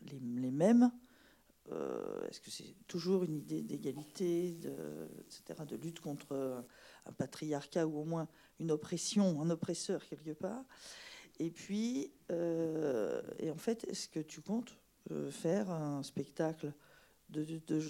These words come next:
de type, euh, la lesbienne invisible, euh, côté trans, donc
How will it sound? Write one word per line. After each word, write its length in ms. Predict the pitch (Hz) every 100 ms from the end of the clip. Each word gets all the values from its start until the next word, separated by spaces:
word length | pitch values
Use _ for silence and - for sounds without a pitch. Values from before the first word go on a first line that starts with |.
| -
de 60 | 175
type, 340 | 170 196 190 156 - - - _ _ _ -
euh, 60 | - - -
la 140 | 139
lesbienne 720 | 139 139 143 151 160 156 135 - - _ _ _ - - - _ _ -
invisible, 480 | 139 139 208 254 254 - _ _ _ _ _ _ _ _ _
euh, 560 | 147 135 123 123 120 120 -
côté 540 | 147 147 151 131 120
trans, 300 | - 165 202 - -
donc 160 | 139